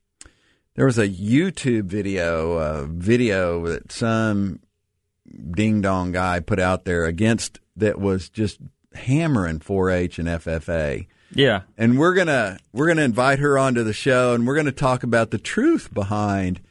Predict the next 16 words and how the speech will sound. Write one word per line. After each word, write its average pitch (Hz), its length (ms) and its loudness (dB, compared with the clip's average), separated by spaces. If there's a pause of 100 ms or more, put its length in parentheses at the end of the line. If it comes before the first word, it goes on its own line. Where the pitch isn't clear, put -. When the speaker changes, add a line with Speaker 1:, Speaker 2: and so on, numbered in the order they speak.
(280)
Speaker 1:
four 135 340 4
H 120 280 2
and 110 100 0
F 110 200 0
F 113 240 2
A 110 260 2
and 107 120 -2
what 107 140 -4
really 135 320 4
happens 117 540 -2
there. 101 300 2
It's 95 160 -4
really 160 300 4
one 127 220 0
of 110 160 -2
the, 101 200 0